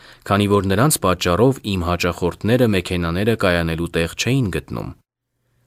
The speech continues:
Այնտեղ կռիվներ էին սկսվում, և ոստիկանությունը ստիպված էր լինում վերջ տալ դրանց և տուն ուղարկել երիտասարդներին։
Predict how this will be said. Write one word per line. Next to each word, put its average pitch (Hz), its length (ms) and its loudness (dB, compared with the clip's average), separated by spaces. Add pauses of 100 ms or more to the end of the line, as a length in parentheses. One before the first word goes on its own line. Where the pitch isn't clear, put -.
(320)
Այնտեղ 110 380 2
կռիվներ 143 500 4
էին 95 220 0
սկսվում, 110 680 2
և 92 240 2
ոստիկանությունը 85 920 0
ստիպված 101 520 -2
էր 101 140 0
լինում 92 340 -2
վերջ 95 380 -2
տալ 76 200 -2
դրանց 73 380 -4 (340)
և 92 300 0
տուն 139 220 2
ուղարկել 82 500 -2
երիտասարդներին։ 76 960 -6